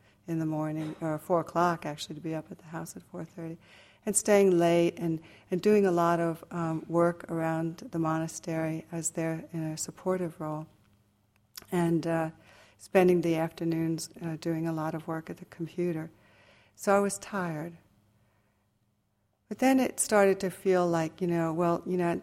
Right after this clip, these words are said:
I didn't like the wet. I'm wet, and, uh, I'm hungry, and I'm not getting enough food, and, and the hill is so,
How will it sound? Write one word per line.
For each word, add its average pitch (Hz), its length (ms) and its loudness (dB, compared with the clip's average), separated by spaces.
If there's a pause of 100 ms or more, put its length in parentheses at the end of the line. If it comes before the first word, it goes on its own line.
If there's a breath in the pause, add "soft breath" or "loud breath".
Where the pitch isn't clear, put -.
(200)
I 190 40 -6
didn't 185 180 2
like 175 200 -2
the 170 80 -4
wet. 165 500 -8 (180)
I'm 160 240 -10
wet, 165 380 -6 (300)
and, 160 460 -8 (600 soft breath)
uh, 165 280 -2 (120)
I'm 170 100 2
hungry, 170 720 -2 (500 soft breath)
and 160 480 -2
I'm 165 120 -2
not 175 200 0
getting 165 260 -2
enough 165 200 -4
food, 160 560 0
and, 165 160 0 (320 loud breath)
and 180 140 2
the 175 60 4
hill 185 580 4
is 160 200 -6
so, - 240 -6